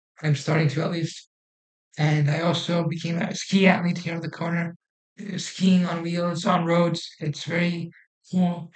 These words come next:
It has a nice rhythm, moving your body. Uh, I like playing Lego, so you can see my stop motions. Hopefully you enjoy them. Mister O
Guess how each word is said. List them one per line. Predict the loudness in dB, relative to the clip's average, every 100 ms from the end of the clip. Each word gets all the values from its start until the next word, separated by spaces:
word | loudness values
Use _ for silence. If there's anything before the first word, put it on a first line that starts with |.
| -2
It |
has | -2 0
a |
nice | 0 0 0
rhythm, | -2 -2 -4
moving | -4 -2 -2
your | -2
body. | -4 -4 -2
Uh, | -2 -4 -8 _ -20 -10
I | -4 -2 0
like | 0 0
playing | 0 2
Lego, | 2 2 2
so | 2 0
you | -4 -6
can | -8
see | -4 0
my | 2
stop | 0 -2 2
motions. | 0 0 -4 -8 -12 -20 -20 -12
Hopefully | -8 0
you | 0
enjoy | 2 -2 -2
them. | -4 -8 _ _ _ _ _ _ -8
Mister | -8 -2 2
O | 2 2 -4